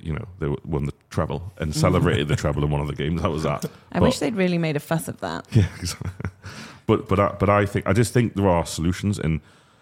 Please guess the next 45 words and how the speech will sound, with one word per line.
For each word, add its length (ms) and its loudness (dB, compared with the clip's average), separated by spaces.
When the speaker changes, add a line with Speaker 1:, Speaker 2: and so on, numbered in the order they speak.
Speaker 1:
one 180 4
of 180 2
the 220 2
interesting 520 -2
things 280 -2
that 120 -2
you 60 -4
raise 200 0
now, 100 -2
technically 540 -4
all 200 0
of 60 -6
the 80 -4
points 320 -4
we're 80 -4
raising 260 -2
here 100 -8
probably 240 -6
could 140 -10
have 80 -10
been 140 -4
its 120 -8
own 100 -4
podcast 400 -10
by 120 -10
itself. 400 -2
Speaker 2:
Yeah. 360 -2
Speaker 1:
Um, 380 2
but 80 0
one 200 2
of 80 0
the 100 0
things 320 -2
that 180 -6
you 120 -6
raise 260 0
about 500 -6
is 120 -8
how 220 -2
people 300 -8
consume 520 -4
football, 440 -8
particularly 580 -6
young 180 0
people, 460 -8